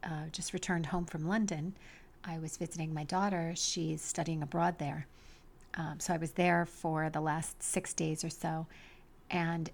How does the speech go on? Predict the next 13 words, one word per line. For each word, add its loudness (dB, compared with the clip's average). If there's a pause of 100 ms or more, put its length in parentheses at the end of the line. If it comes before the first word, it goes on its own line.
they 10
are 6
actually 0
having -2 (160)
some -6
pretty 2
beautiful 2
weather 2
there 2
as 0
well, 0 (160)
which -2
is -4